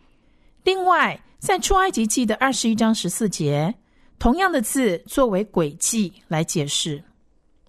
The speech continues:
虽然在这里我们缺少更多明确的经文信息来佐证，没有办法明确回答诸多的问题，但是这里我们可以确定的是，这里的蛇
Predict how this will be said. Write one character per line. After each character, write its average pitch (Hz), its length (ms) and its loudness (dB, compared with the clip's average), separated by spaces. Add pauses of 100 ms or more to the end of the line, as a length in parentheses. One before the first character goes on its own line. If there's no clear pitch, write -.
(800)
虽 392 160 2
然 330 160 2
在 349 160 0
这 339 220 0
里 214 300 -2
我 175 100 2
们 185 100 2
缺 262 200 0
少 175 200 0
更 233 220 2
多 226 160 2
明 190 180 2
确 214 200 -2
的 196 100 -2
经 220 240 0
文 170 160 0
信 185 260 2
息 135 360 -6
来 160 180 0
佐 135 240 -2
证， 156 340 -2 (540)
没 302 140 2
有 359 100 2
办 349 180 2
法 226 140 2
明 196 180 4
确 247 180 0
回 190 200 0
答 180 160 0
诸 247 220 -2
多 240 120 0
的 226 120 0
问 262 260 0
题， - 260 -18 (300)
但 277 260 0
是 - 340 -6 (280)
这 370 160 0
里 320 100 0
我 220 120 4
们 208 120 2
可 240 140 -2
以 214 80 0
确 226 240 0
定 196 160 2
的 160 100 -4
是， 160 380 -4 (320)
这 403 160 2
里 247 140 0
的 233 100 2
蛇 190 480 0